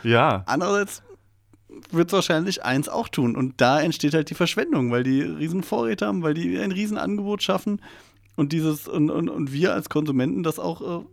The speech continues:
Speaker 2: verlangen und fordern. Und das ist viel schlimmer, als ob wir hinterher unseren Teller aufessen.
Speaker 1: So, dann ziehen wir jetzt einfach mal einen Schlussstrich unter die ganze Sache und finden das cool?
Speaker 2: Auf jeden Fall.
Speaker 1: Okay, cool. <laughs> Wirft euer Essen weg.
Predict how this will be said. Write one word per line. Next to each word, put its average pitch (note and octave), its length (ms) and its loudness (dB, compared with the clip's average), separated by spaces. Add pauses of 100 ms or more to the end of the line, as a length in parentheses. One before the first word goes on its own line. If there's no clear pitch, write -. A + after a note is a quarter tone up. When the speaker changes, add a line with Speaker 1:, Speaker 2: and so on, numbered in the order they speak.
Speaker 2:
verlangen F3+ 400 -2
und C3 140 -4
fordern. B2+ 400 -2
Und C3 140 -4
das B2+ 120 -10
ist - 260 -12
viel G#3+ 340 -6
schlimmer, G3 380 2
als D#3 140 0
ob D3+ 140 -2
wir C3+ 80 4
hinterher C3+ 260 2
unseren C#3 220 -2
Teller A2+ 260 -2
aufessen. A2 440 -10 (800)
Speaker 1:
So, A2 360 4
dann A2+ 160 2
ziehen D3+ 220 2
wir C#3 60 6
jetzt A#2+ 180 0
einfach A#2 200 0
mal A2 280 0 (100)
einen F#2+ 200 0
Schlussstrich - 560 -10
unter E2+ 140 -8
die E2 120 -10
ganze E2 280 -8
Sache F2+ 240 -10
und F#2 160 -6
finden A2+ 320 -2
das C3+ 360 0 (880)
cool? D3 260 -2 (880)
Speaker 2:
Auf - 60 -4
jeden F3 120 2
Fall. C3+ 180 0 (380)
Speaker 1:
Okay, D#2+ 360 -4 (200)
cool. C#3 400 6 (720)
<laughs> D3+ 80 6 (200)
Wirft D#3+ 280 6
euer D3+ 220 10
Essen D#3+ 380 4
weg. A#2+ 340 4